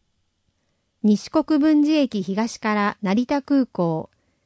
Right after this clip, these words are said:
成田空港から西国分寺駅東へのダイヤがそれぞれ二つあります。西国分寺駅東発は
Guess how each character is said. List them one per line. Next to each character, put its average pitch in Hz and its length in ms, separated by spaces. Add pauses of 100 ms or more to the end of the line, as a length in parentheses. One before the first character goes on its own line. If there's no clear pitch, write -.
(340)
成 214 240
田 311 160
空 330 220
港 240 240
か 190 160
ら 175 260
西 196 240
国 294 320
分 277 240
寺 285 140
駅 202 260
東 208 580
へ 247 120
の 214 160
ダ 196 160
イ 226 80
ヤ 185 140
が 170 220
そ - 160
れ 262 120
ぞ 247 100
れ 196 100
二 208 220
つ 208 160
あ 196 80
り 190 140
ま 190 160
す。 - 240 (1120)
西 208 220
国 320 300
分 320 220
寺 320 140
駅 262 180
東 214 400
発 226 260
は 185 240